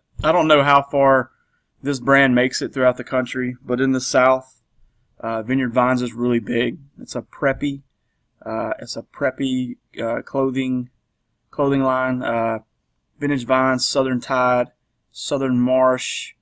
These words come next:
You can throw Lacoste. Everybody knows Lacoste, but, you know, those type of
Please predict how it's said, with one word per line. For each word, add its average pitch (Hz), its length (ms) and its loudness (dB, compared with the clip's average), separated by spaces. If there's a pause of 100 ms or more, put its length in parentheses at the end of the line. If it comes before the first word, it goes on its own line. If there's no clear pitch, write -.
(180)
You 139 80 -20
can 131 140 -10
throw 131 200 -2
Lacoste. 123 580 2
Everybody 127 260 0
knows 120 140 -2
Lacoste, 117 500 -2
but, 117 160 -4
you 127 100 -6
know, 117 200 -4 (340)
those 143 200 -2
type 143 260 0
of 127 220 -6